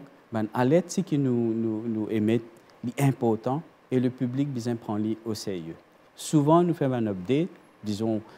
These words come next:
euh, trois heures temps, quatre heures temps, ou même six heures temps, hein. Chaque six heures temps, nous faisons une, une mise à jour de nos, une prévision. Donc, là-dedans, nous mettons une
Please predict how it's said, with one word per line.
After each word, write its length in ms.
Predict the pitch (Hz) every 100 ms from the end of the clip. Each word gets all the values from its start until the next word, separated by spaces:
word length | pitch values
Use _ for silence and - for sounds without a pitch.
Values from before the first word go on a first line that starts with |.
| - 107
euh, 140 | 101 - -
trois 320 | 120 120 113
heures 100 | 107
temps, 380 | - 120 120 120
quatre 300 | 117 - 117
heures 100 | 113
temps, 280 | 120 117
ou 20 | 113
même 220 | 113 113
six 280 | - 160 165
heures 120 | 160
temps, 220 | 180 139
hein. 100 | 135
Chaque 260 | - 139 -
six 200 | - 135
heures 120 | 131
temps, 160 | 127 135
nous 80 | 127
faisons 220 | 120 117
une, 280 | 110 107 104 - - -
une 180 | 113 107
mise 300 | 120 139 131
à 120 | 120
jour 240 | 113 135
de 140 | 127 123
nos, 180 | 113 110
une 200 | 107 104
prévision. 560 | - 107 101 95 131 170 - - -
Donc, 220 | 127 127
là-dedans, 360 | 131 135 143 185
nous 80 | 170
mettons 200 | 147 131 -
une 240 | 113 117